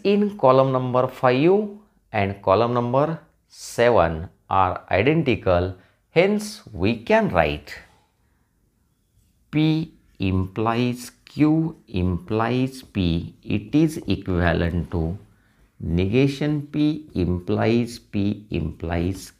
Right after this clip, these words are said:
Q. Number five, P or Q implies R is equivalent to P implies R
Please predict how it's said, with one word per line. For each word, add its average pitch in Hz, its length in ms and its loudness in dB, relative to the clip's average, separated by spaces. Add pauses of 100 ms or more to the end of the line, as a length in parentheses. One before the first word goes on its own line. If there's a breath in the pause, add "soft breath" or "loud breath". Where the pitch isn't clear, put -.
(100)
Q. - 240 -14 (2250)
Number 131 320 4
five, 143 520 2 (640)
P 139 320 -2
or 110 240 0
Q 127 400 -4
implies 92 560 2
R 82 300 4 (1000)
is 123 160 0
equivalent 135 560 2
to 139 140 0
P 120 240 0
implies 113 500 0
R 120 260 2